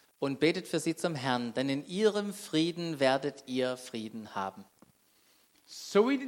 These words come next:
Speaker 2: we know that God has placed us in the city to seek the peace of the city.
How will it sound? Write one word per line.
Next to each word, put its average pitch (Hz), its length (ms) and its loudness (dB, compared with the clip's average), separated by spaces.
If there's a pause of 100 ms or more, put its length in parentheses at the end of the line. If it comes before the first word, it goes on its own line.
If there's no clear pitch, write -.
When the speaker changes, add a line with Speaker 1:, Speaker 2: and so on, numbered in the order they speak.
Speaker 2:
we 262 160 8
know 285 340 10
that 190 280 6
God 247 240 10
has 233 120 6
placed 247 460 4
us 277 140 -2
in 262 160 0
the 254 100 0
city 226 400 0
to 202 100 -4
seek 240 380 -2
the 196 80 6
peace 190 380 -2
of - 120 -6
the 180 60 0
city. - 260 -2